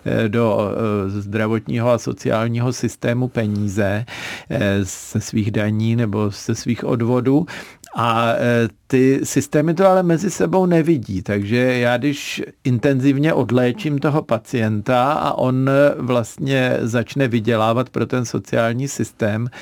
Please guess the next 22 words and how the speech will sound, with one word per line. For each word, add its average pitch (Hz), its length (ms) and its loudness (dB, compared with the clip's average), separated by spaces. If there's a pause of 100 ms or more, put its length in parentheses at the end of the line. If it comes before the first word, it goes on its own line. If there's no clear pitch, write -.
(320)
eh, 110 160 0
tak 110 180 -4
v - 60 -18
tom 127 160 0
zdravotním 123 580 0
se 135 140 0
to 139 260 2
projevuje 135 540 2
jenom 147 300 2
jako 143 600 2
výdaj, 107 440 -2
jenom 110 300 -2
jako 113 220 -2
ztráta 113 840 -2 (380)
a 107 260 -2 (140)
ty 117 100 -2
příjmy 117 400 -2
jdou 123 180 2
úplně 123 440 -2
do 120 100 0
jiné 123 260 0
kasičky. 120 720 -6